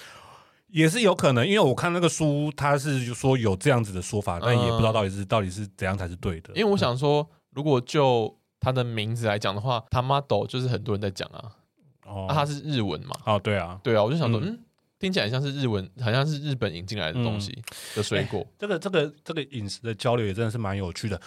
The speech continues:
Speaker 1: 我们，
Speaker 2: 嗯。
Speaker 1: 我们现在讲到我们那个，回到寿司，我们现在目前讲到那个深色鱼，
Speaker 2: 嗯。
Speaker 1: 讲到鲑鱼尾鱼嘛，哈。
Speaker 2: 是。
Speaker 1: 我其实在做，做功课，我才发现刚刚一个很神奇的东西，因为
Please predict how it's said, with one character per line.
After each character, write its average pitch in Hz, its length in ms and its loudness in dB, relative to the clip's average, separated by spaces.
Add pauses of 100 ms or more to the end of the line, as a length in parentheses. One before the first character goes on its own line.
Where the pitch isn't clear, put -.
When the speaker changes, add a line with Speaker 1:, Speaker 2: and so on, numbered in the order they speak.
(120)
Speaker 1:
我 127 80 2
们， 127 140 6
Speaker 2:
嗯。 165 60 0
Speaker 1:
我 147 60 0
们 139 120 6
现 196 100 2
在 185 100 4
讲 127 160 0
到 151 200 4
我 123 60 2
们 117 180 2
那 135 100 2
个， 123 180 4 (120)
回 - 100 -2
到 139 100 6
寿 139 220 2
司， 147 120 0
我 127 40 4
们 117 100 4
现 151 100 2
在 151 40 4
目 156 100 2
前 123 140 4
讲 107 140 2
到 120 100 4
那 127 80 2
个 117 80 2
深 123 200 0
色 127 120 2
鱼， 101 160 2
Speaker 2:
嗯。 98 40 -6
Speaker 1:
讲 98 120 0
到 110 60 2
鲑 120 220 2
鱼 107 100 2
尾 98 180 -2
鱼 80 160 -12
嘛， 87 180 -12
哈。 87 80 -10
Speaker 2:
是。 107 240 2 (400)
Speaker 1:
我 147 100 6
其 - 180 -4
实 190 80 4
在 202 100 4
做， 190 340 4 (140)
做 185 180 4
功 175 160 2
课， 165 120 2
我 139 80 6
才 127 100 4
发 143 120 2
现 147 80 4
刚 135 240 0
刚 131 60 2
一 139 40 2
个 131 120 -2
很 104 200 0
神 110 180 -2
奇 110 40 0
的 110 40 0
东 113 160 2
西， 143 60 -2
因 185 120 2
为 208 140 4